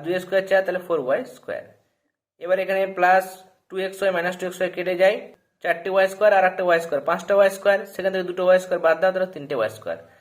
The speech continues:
তাহলে এক্স স্কয়ার আর তিনটে ওয়াই স্কয়ার পড়ে থাকে, তাহলে এটা কিন্তু হয়ে যাবে ফাইনাল আনসার। তাহলে আজকে আমরা দেখো প্রশ্ন বিচিত্রা থেকে চার নম্বর স্কুল অর্থাৎ, আহ, বারানগর রাজকুমারী মেমোরিয়াল গার্লস হাই স্কুল থেকে যে কোশ্চেন পেপারটা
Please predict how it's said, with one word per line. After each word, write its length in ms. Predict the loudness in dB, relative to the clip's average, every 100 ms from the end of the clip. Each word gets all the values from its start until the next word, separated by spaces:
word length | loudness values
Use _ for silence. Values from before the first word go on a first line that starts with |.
| _ _ _
তাহলে 160 | -10 -8
এক্স 120 | -8 -10
স্কয়ার 220 | 0 2 4 4
আর 100 | 2 2 -8
তিনটে 260 | -12 -4 0 2
ওয়াই 140 | 0 -2
স্কয়ার 280 | 0 2 2 0 -10
পড়ে 200 | -6 -4 -4 -8 _ -8
থাকে, 260 | -8 -8 -18 -20 _ _
তাহলে 160 | _ -8
এটা 100 | -6 -6
কিন্তু 140 | -6 -4
হয়ে 120 | -2
যাবে 120 | -2 -4
ফাইনাল 300 | -4 -2 -2 -4 -6 -2
আনসার। 340 | -2 -2 -10 -10 -20 _ _ _ _ _
তাহলে 180 | -6 0 0
আজকে 160 | 0 0
আমরা 120 | 2 2
দেখো 140 | 2 2
প্রশ্ন 180 | 2 0 -2
বিচিত্রা 320 | -2 2 2 2
থেকে 200 | -2 0 0 2
চার 140 | 0 2
নম্বর 200 | 0 0 -2
স্কুল 160 | 0 2
অর্থাৎ, 300 | 2 4 2 2
আহ, 500 | -12 -12 0 4 4 4
বারানগর 640 | 6 6 4 2 2 2 0 2
রাজকুমারী 540 | 2 2 -2 2 2 2 -2
মেমোরিয়াল 380 | -4 0 2 2 2
গার্লস 220 | 2 2
হাই 100 | -4 -4
স্কুল 140 | -8 -8
থেকে 140 | -6 -6
যে 60 | -6
কোশ্চেন 220 | -8 -8 -8
পেপারটা 260 | -4 0